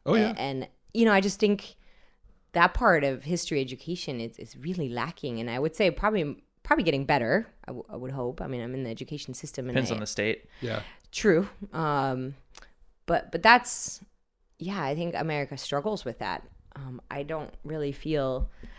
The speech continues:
Speaker 2: like I can really speak more to it in terms of, like, judging it. It is what it is, right? Um, but I do know that Germany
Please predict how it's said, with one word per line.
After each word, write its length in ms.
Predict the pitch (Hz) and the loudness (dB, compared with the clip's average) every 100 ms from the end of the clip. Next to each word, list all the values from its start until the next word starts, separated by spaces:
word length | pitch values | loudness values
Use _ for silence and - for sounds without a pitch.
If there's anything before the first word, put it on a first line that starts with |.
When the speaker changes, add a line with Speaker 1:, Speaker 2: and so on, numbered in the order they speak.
| - - - - - | -16 -16 -20 -18 -6
Speaker 2:
like 180 | 147 131 | -4 -2
I 60 | 143 | -2
can 160 | 143 | -2
really 300 | 139 135 95 - | -2 -4 -6 -12
speak 920 | - - - - - - 202 180 - | -10 -10 -10 -20 -12 -2 -2 -2 -4
more 340 | 180 175 185 190 | 0 6 10 10
to 160 | 190 | 10
it 120 | 185 160 | 10 10
in 60 | 156 | 8
terms 220 | 170 156 | 2 4
of, 100 | 151 | 4
like, 340 | 143 127 - 143 | 4 2 -2 4
judging 420 | 170 170 196 151 | 6 6 4 2
it. 280 | 131 123 - | 2 0 -2
It 300 | 67 - 147 | -4 0 4
is 200 | 165 165 | 4 4
what 160 | 151 | 2
it 100 | 127 | 2
is, 260 | 120 139 160 | 2 0 0
right? 320 | 131 123 175 - | 0 -2 -4 -6
Um, 240 | 135 131 | -4 0
but 120 | 143 | 2
I 80 | 147 | 2
do 160 | 151 170 | 4 2
know 180 | 147 139 | 2 2
that 160 | 135 | 2
Germany 500 | 139 147 135 127 120 | 0 0 0 -2 -4